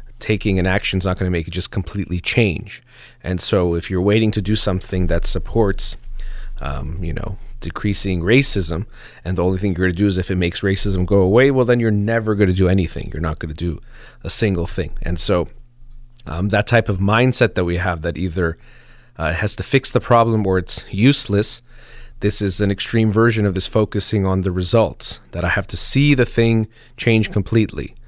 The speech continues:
You know, people are, are hungry. "Oh, I feed a few people. Does that cure and end hunger?" No, but it helps that one person, and that's significant. And if we're gonna help all the people, we have to at times do it one at a time or in smaller scales until we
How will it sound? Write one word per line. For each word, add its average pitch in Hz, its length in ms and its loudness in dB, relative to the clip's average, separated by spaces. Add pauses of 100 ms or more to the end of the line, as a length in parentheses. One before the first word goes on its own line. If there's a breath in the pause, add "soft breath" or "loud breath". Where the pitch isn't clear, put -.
(400 soft breath)
You 82 100 -6
know, 82 180 -2
people 95 460 -2
are, 90 340 2
are 92 160 -2
hungry. 123 640 4 (160)
"Oh, 113 180 4
I 98 100 2
feed 113 240 0
a 107 40 2
few 107 160 -2
people. 113 320 0
Does 92 120 -2
that 101 160 0
cure 104 560 2 (340 soft breath)
and 95 140 -2
end 90 220 2
hunger?" 104 360 2
No, 104 360 2 (540 soft breath)
but 85 140 -6
it 85 100 -2
helps - 280 -6
that 87 160 -2
one 87 180 -2
person, 110 360 0
and 90 80 0
that's 87 180 0
significant. 101 560 0
And 87 140 -2 (440 soft breath)
if - 140 -8
we're 87 120 -4
gonna 87 160 -2
help 92 240 -2
all 101 180 2
the 92 120 -2
people, 87 320 0
we 82 100 2
have 82 220 -4
to 80 200 -6 (340 soft breath)
at 82 140 -8
times 92 300 -2
do 87 120 -2
it 82 80 -2
one 87 180 0
at 80 80 0
a 78 40 -4
time 92 380 -2
or 76 120 -6
in 73 100 -6
smaller 87 540 -4
scales 85 440 -2
until 85 320 -6
we 82 240 -6